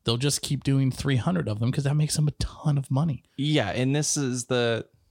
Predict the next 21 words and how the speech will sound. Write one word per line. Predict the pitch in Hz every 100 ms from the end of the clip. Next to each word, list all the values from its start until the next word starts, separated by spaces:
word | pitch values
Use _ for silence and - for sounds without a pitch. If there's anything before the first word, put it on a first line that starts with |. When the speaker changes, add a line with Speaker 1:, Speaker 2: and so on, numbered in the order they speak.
| _ _ _ _ _ - - - -
Speaker 2:
a | 120
lot | 120 120 135 151
of | 147
us, | 131 123 - - - - _ _ _ _ _ _ _ _ - -
um, | 113 110 110 110 107 107 110 - _ _ _ _ _ _
collect | - 131 131 135 - - _ _ _ -
things | 123 113 110
because | - 110 - 113 107 98 - -
they | 113 113
also, | 120 131 135 - 139 131 127 127 127 _ _ _ _ _ _ _ _ _ _ _ -
or | 127
people | - 208 202
are |
buying | 131 127 123
things | - 120 120
right | 110
now. | 90 85
I'll | 110
get, | 139 - 120
that's, | 123 -
uh, | -